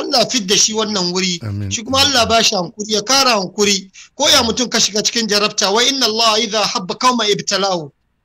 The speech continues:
Speaker 2: Hmm.
Speaker 1: In Ubangiji na son bawan shi, she kaga ya jarabce shi.
Speaker 2: Hmm.
Speaker 1: In dai kaga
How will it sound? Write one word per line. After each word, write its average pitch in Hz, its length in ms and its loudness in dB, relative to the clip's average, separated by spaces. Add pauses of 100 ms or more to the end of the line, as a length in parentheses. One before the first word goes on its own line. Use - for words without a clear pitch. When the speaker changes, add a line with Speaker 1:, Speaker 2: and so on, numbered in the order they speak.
(180)
Speaker 2:
Hmm. 117 260 -6
Speaker 1:
In 320 240 4
Ubangiji 233 480 4
na 196 160 2
son 226 220 4
bawan 202 340 2
shi, 170 200 2
she 240 240 0
kaga 196 200 -2
ya 202 160 2
jarabce 165 480 -2
shi. 156 240 0 (680)
Speaker 2:
Hmm. 123 200 -8 (640)
Speaker 1:
In 226 160 4
dai 247 120 4
kaga 254 380 2